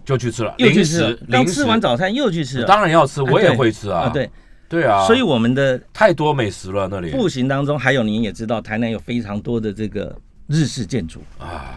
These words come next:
Speaker 2: 日式建筑就了不起了。
Speaker 1: 和洋式建筑。
Speaker 2: 和洋式建筑，
Speaker 1: 对。
Speaker 2: 或者叫巴洛，日式巴洛克建筑，
Speaker 1: 啊，
Speaker 2: 或者是叫做
Speaker 1: 你这样会被，你这样会被傅老师骂。
Speaker 2: 啊，啊，糟糕。
Speaker 1: 对，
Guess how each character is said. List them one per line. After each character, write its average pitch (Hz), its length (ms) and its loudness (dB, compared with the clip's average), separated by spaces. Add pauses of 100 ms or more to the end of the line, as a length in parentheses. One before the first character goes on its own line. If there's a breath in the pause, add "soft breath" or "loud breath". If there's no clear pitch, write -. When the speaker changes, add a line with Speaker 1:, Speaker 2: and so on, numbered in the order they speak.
(160)
Speaker 2:
日 165 100 2
式 143 160 2
建 123 180 2
筑 98 140 -4
就 101 120 -2
了 87 120 -4
不 82 100 -8
起 - 180 -16
了。 - 160 -16
Speaker 1:
和 104 300 -4
洋 78 260 -2
式 - 180 -14
建 78 180 -8
筑。 65 100 -12
Speaker 2:
和 131 240 4
洋 156 180 4
式 143 140 -2
建 123 180 2
筑， 90 180 -8
Speaker 1:
对。 92 240 -4
Speaker 2:
或 135 100 0
者 113 140 -2
叫 143 140 2
巴 160 220 2
洛， 175 300 0
日 180 200 -2
式 143 220 -4
巴 147 180 2
洛 143 160 2
克 123 180 0
建 120 200 0
筑， 82 140 -12
Speaker 1:
啊， 85 400 -4
Speaker 2:
或 202 160 2
者 - 20 0
是 - 60 2
叫 139 100 6
做 143 100 2
Speaker 1:
你 131 60 2
这 - 60 -4
样 139 100 2
会 90 80 -2
被， 131 180 -6 (100)
你 95 120 -8
这 139 120 -6
样 123 100 -2
会 123 100 -4
被 95 460 -4
傅 113 180 -8
老 71 160 -6
师 - 140 -18
骂。 80 120 -12 (160)
Speaker 2:
啊， 135 140 -6
啊， 113 80 -8
糟 98 180 -10
糕。 101 200 -10 (160)
Speaker 1:
对， 76 280 -8